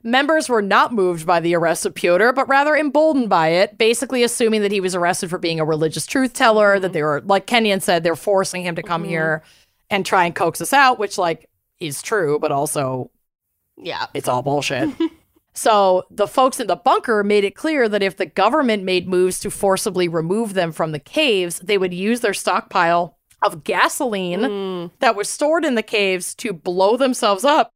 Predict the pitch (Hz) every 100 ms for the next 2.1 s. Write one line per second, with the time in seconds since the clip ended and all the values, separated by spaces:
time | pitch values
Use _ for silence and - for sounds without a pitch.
0 | _ - 220 220 285 269 277 233 214 254
1 | 202 226 185 190 202 143 120 120 110 131
2 | 269